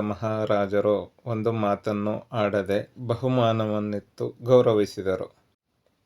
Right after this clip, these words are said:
ಇದರಿಂದಾಗಿ ಆ ಸಂಗೀತಗಾರರಿಗೆ ಇನ್ನೂ ನಾಚಿಕೆಯಾಯಿತು.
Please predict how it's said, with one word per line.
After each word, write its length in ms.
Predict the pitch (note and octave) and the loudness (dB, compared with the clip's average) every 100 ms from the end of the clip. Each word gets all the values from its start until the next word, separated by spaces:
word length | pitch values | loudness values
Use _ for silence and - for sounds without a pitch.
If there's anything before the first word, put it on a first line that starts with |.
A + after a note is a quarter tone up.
| _ _ | _ _
ಇದರಿಂದಾಗಿ 960 | A#2+ A2+ A#2+ A#2 A2+ G#2+ G#2 G#2 A#2 - | -4 2 2 2 2 2 2 -2 -8 -6
ಆ 180 | A#2+ G#2+ | -4 -4
ಸಂಗೀತಗಾರರಿಗೆ 1300 | - A2+ A2+ A#2+ A2 G#2 G#2 G2+ G2+ G2+ G#2 A2+ - | -4 -4 -2 -2 0 2 2 4 2 0 -4 -6 -8
ಇನ್ನೂ 340 | B2+ A2 A#2+ | -6 -4 -2
ನಾಚಿಕೆಯಾಯಿತು. 1160 | B2 A#2 A2+ - - G#2+ G#2+ G2+ G2 F#2+ - | -2 -2 -4 -8 -6 -2 0 0 -4 -8 -14